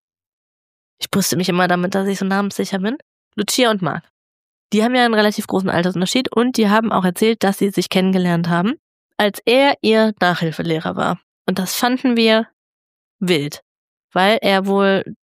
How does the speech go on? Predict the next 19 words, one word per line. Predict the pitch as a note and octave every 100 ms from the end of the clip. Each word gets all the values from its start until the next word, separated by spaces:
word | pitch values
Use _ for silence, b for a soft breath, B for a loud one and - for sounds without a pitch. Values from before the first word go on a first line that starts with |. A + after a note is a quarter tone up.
| -
also | F#3 E3+
das, | E3+ - -
sie | G3 G#3 G#3
muss | G#3+ G3+
dann | F3 D3+
achtzehn | A3+ - C#4+
gewesen | B3+ A#3 A3+
sein, | A3 A3
ungefähr, | G#3 G#3+ A3
haben | G#3
wir | F#3+
gemutmaßt, | F#3+ G3 F3+ F#3 F3
und | D3+
er | F3 E3+ F3+
achtundzwanzig. | - F3+ A#3+ C4 D4 E4+ - _
Da | G#3 G3
sind | A#3+ C#4+
unsere | G#3 G#3+
Alarmglocken | E3 F3+ G#3+ A#3+ G#3+ G#3 G#3